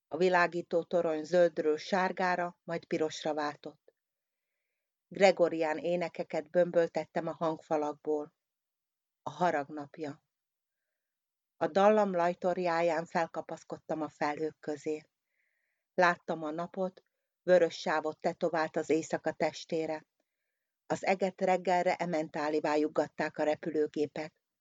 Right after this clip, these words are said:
Légi folyosók fehér krikszkrakszja szétnyiszabodta az éjnap köldög zsinórját.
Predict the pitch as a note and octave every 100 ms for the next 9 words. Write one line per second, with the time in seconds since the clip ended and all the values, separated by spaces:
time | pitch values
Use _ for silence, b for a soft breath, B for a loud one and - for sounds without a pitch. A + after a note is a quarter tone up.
0 | _ _ _ _ _ _ _ _ _ E3
1 | E3 E3+ - F3 E3 - E3 - F#3+ F3+
2 | F3 - F#3+ F3+ - - E3 - - E3
3 | D#3 - F3+ D3 D#3+ C#3+ D#3 C#3 D3 -
4 | D3 C#3+ - D3+ D3+ D3 C#3+ - D3+ D3
5 | C#3 - D#3 D3+ D#3 D#3 D3+ -